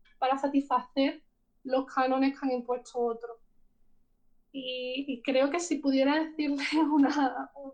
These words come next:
solo un par de cosas, creo que, que eso es, que eso sería lo que le diría, quizás porque es lo que a mí me hubiera gustado que alguien me dijese.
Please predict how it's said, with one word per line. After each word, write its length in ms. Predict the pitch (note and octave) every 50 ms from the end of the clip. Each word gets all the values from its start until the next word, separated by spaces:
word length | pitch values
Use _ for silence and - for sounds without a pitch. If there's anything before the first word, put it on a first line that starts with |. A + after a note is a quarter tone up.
| - -
solo 260 | - - - C4 C4+
un 100 | C#4+ C#4
par 140 | C#4 B3+ B3 B3
de 160 | B3 A#3+ A#3+
cosas, 360 | A#3+ A#3+ B3 - - D4 D4+ D4+ _
creo 120 | - A#3+ -
que, 300 | - B3+ B3+ B3 - - _ - - - -
que 60 | B3+
eso 180 | A#3+ - C#4
es, 200 | C4+ - - - - - - -
que 60 | - B3
eso 120 | A#3+ C4+
sería 520 | C4 - C4 A#3 A#3+ B3 B3 A#3 A#3 A#3+ A#3+ - - _ _
lo 160 | A#3+ A#3+ A#3
que 100 | A#3 B3
le 100 | B3+ B3
diría, 320 | B3+ C4 C4 C4 C4+ C#4
quizás 300 | C#4 D4 C#4 - C#4 C4+ -
porque 200 | - D4 C#4 C#4+
es 120 | C#4 C4+ C4
lo 100 | B3+ B3+
que 80 | B3+ A#3+
a 20 |
mí 140 | A#3+ A#3+ B3
me 100 | B3 B3
hubiera 260 | A#3+ A#3+ A#3 A#3+ A#3
gustado 340 | A#3 A#3 - - - A#3 A#3
que 80 | A#3+ A#3+
alguien 220 | A#3 A#3+ A#3+ A#3 -
me 140 | A#3 A#3 A3+ A3+
dijese. 500 | A#3 A3+ - A#3+ A#3+ - - - -